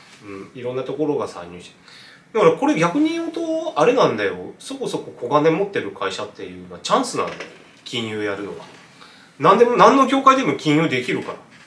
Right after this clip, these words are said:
ら。ね。うちがなんなら審査の代行やってもいいというふうに思ってるし。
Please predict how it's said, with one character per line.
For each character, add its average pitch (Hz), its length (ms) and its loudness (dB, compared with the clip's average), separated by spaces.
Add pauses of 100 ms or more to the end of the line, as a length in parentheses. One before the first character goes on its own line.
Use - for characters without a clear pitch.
(120)
ら。 110 120 -10
ね。 110 120 -12 (420)
う 196 80 -8
ち 247 120 -4
が 233 140 6
な 233 120 4
ん 233 60 0
な 220 100 4
ら 139 80 4
審 190 220 0
査 123 120 -2
の 104 140 -4
代 117 200 -2
行 120 160 -4
や 113 80 0
っ - 20 -10
て - 100 -8
も 101 80 -10
い 104 60 -8
い 101 40 -12
と 92 100 -20
い - 20 -18
う 87 40 -18
ふ - 80 -20
う 95 40 -20
に 87 60 -20
思 95 220 -12
っ - 20 -10
て - 120 -16
る - 120 -20
し。 - 200 -20